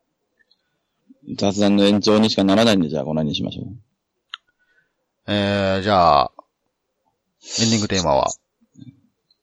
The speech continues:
Speaker 1: 何かけてましたっけ？
Speaker 2: <laughs> 最近はキープオンやったかな？ずっと。
Speaker 1: あー、最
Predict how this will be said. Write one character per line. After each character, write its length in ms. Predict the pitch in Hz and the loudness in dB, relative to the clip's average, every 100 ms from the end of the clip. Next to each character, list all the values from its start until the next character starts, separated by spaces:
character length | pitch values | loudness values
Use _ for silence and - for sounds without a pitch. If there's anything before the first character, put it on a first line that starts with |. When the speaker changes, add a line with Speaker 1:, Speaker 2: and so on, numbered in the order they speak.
| _ _ _ _ - | _ _ _ _ -10
Speaker 1:
何 220 | 101 104 | -6 -2
か 100 | 180 | -2
け 80 | 104 | -2
て 80 | 76 | -2
ま 120 | 85 | -4
し 60 | - | -4
た 80 | |
っ 20 | - | -6
け？ 320 | - - - - - - | -8 -8 0 0 2 -2
Speaker 2:
<laughs> 400 | - - 262 - | -2 0 -2 0
最 140 | 262 127 | 2 2
近 160 | 131 | 4
は 180 | 127 120 | 4 2
キ 160 | - 127 | 2 -2
ー 60 | |
プ 120 | - 120 | 0 0
オ 60 | |
ン 300 | 95 76 69 | 0 -6 -6
や 80 | 60 | -6
っ 40 | |
た 100 | - | -6
か 80 | - | -4
な？ 180 | 101 147 - | -4 -6 -10
ず 120 | - | -14
っ 20 | - | -10
と。 160 | 55 - _ _ _ _ _ - - - _ _ _ | -10 -10 _ _ _ _ _ -20 -20 -20 _ _ _
Speaker 1:
あ 40 | 98 | -8
ー、 1080 | 101 101 98 98 98 98 95 95 92 90 | -6 -4 -2 0 2 2 2 2 2 0
最 320 | 92 - 147 | -2 -4 -4